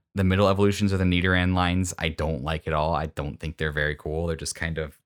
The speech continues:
weird and awkward. Uh, so Nidorina is going in the D tier. Uh, I just, yeah. Same thing with Nidorino. I'll put him in, in the D tier too, just right now, right away. Uh,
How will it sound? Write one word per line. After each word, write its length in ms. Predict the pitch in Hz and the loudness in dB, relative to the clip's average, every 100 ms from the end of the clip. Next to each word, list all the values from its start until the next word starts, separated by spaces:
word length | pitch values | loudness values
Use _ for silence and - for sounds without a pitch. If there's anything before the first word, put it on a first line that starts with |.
| 90 | -10
weird 320 | 82 78 80 | -8 -4 -4
and 80 | 67 | -4
awkward. 460 | 73 - 87 87 | -4 -4 -4 -2
Uh, 280 | - 71 73 | -2 -4 -4
so 400 | - 76 73 69 - | -4 -4 -4 -6 0
Nidorina 560 | 101 104 98 98 98 - _ _ - | 2 4 4 2 0 -6 _ _ -12
is 120 | 82 | -4
going 220 | 87 78 | -2 -2
in 160 | 73 76 | -2 -4
the 60 | |
D 200 | 73 76 | -4 -8
tier. 340 | 73 82 78 87 _ _ _ _ _ | -4 -2 -2 -6 _ _ _ _ _
Uh, 240 | - - - - _ _ 90 - - | -14 -12 -14 -18 _ _ -20 -20 -8
I 80 | 80 | -6
just, 380 | 76 73 - - | -6 -6 -6 -4
yeah. 240 | 85 65 82 _ _ _ _ _ - | -4 -4 -8 _ _ _ _ _ 0
Same 220 | 113 101 | 2 4
thing 140 | 107 | 4
with 120 | 92 | 4
Nidorino. 640 | 87 87 78 76 76 76 71 | 2 2 2 2 0 0 0
I'll 120 | 80 | -2
put 180 | - 80 | -2 -2
him 200 | 82 80 | 0 0
in, 180 | 78 - | -2 -2
in 360 | 80 78 73 - - 82 | -2 -2 -4 -10 -14 -10
the 80 | |
D 160 | 78 82 | -4 -4
tier 180 | 76 87 | -2 -2
too, 160 | 95 | -2
just 180 | 78 73 | -4 -2
right 180 | 73 73 | -4 -2
now, 220 | 71 67 | -2 -2
right 200 | 80 76 | -2 -2
away. 300 | 73 73 78 - _ _ - | 0 -4 -6 -10 _ _ -2
Uh, 220 | 76 | 0